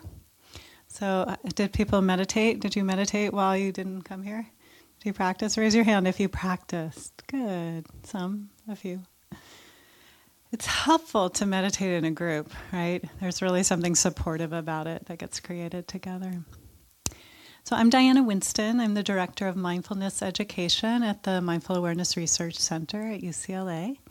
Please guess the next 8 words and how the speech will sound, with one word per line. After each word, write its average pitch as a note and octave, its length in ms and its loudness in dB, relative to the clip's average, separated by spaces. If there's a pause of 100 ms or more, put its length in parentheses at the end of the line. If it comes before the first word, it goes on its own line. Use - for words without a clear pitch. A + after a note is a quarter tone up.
(520)
And F#3 640 2
this - 260 -8
is F3+ 180 -4
our F3 240 2
group F3+ 300 -4
where F3+ 60 -2
we F3 100 0
practice F#3 800 -4